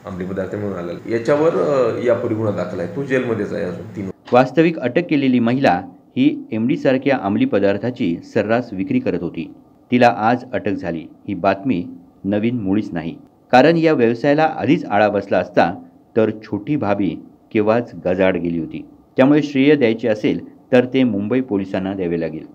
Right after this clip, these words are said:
Speaker 2: वडाळा गावात एमडी सारख्या अंमली पदार्थाची विक्री होत आहे याची माहिती पोलिसांसह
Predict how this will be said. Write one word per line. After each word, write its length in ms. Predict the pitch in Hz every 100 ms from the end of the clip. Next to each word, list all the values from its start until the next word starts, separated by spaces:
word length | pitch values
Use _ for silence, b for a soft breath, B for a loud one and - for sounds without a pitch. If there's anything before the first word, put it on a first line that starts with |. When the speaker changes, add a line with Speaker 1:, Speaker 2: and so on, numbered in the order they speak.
| -
Speaker 2:
वडाळा 300 | 104 107 110
गावात 360 | 107 90 101 127 135 -
एमडी 240 | 101 113 143
सारख्या 380 | 131 120 139
अंमली 260 | 127 98 113
पदार्थाची 560 | 143 127 123 127 127 131
विक्री 320 | 98 98 101
होत 160 | 98 87
आहे 200 | 78 80 - _ _ -
याची 240 | 98 95
माहिती 440 | 98 92 110 117 127
पोलिसांसह 800 | 123 104 107 147 143 139 101